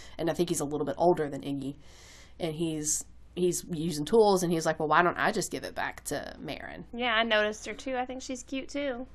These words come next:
Speaker 1: Yeah. And he was like, "No, no, but I'm the one that found the necklace, and I really, I really would like for you to do this." And he, he's like, "Well, what are you gonna give me for it?"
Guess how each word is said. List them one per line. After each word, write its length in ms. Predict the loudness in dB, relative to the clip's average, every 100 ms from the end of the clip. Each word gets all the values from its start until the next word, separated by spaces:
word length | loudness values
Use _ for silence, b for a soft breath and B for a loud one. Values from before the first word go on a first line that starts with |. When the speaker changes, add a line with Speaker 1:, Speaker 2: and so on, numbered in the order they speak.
| -6
Speaker 1:
Yeah. 180 | -4 -4 -8 B B B B -8
And 100 | -2
he 100 | 0
was 120 | 2
like, 240 | 0 0
"No, 160 | -2 2
no, 240 | 4 4
but 100 | 4
I'm 120 | 0 2
the 60 |
one 100 | 2
that 120 | 2
found 160 | 2 2
the 60 | 2
necklace, 460 | 0 0 -2 -2
and 160 | -6 -6
I 80 | -6
really, 500 | -2 -2 0 -2 -2
I 60 | -2
really 260 | 0 2 2
would 140 | 2
like 180 | -2 -4
for 120 | -6
you 80 | -4
to 100 | -4
do 100 | -4
this." 240 | -8 -8
And 220 | -6 -6
he, 280 | -4 -4 -4 -6
he's 120 | -6 -6
like, 140 | -4
"Well, 80 | -2
what 120 | 0
are 20 |
you 80 | 0
gonna 60 | -2
give 160 | -2 -2
me 100 | -4
for 200 | -6 -6
it?" 140 | -8